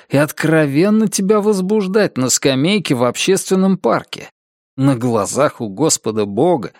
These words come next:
на глазах у играющих на площадке детей, на глазах у любого, кто глянет в их сторону. Рука Дэниелса мягко скользила по кругу, передвигалась вверх и вниз и из стороны в сторону, над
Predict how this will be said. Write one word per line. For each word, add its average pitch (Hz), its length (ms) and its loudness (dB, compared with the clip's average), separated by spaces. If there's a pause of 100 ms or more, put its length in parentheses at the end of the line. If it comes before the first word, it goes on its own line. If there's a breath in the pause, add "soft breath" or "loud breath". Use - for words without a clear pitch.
(240 loud breath)
на 143 160 2
глазах 147 500 0
у 160 120 4
играющих 165 600 -2
на 147 100 2
площадке 143 640 -2
детей, 131 600 -2 (320 loud breath)
на 170 160 4
глазах 156 600 0
у 185 120 2
любого, 170 640 2
кто - 260 -2
глянет 147 460 0
в 156 100 0
их 151 80 -6
сторону. - 640 -4 (1080)
Рука 107 440 -2
Дэниелса 135 580 2
мягко 127 440 -2
скользила 120 640 0
по - 180 -4
кругу, 131 560 -4 (380 soft breath)
передвигалась 131 840 0
вверх 123 420 -2
и 120 40 0
вниз 123 540 -2
и 78 60 -8
из 64 100 -4
стороны 127 440 0
в 131 60 -4
сторону, - 560 -2 (320 loud breath)
над 143 260 0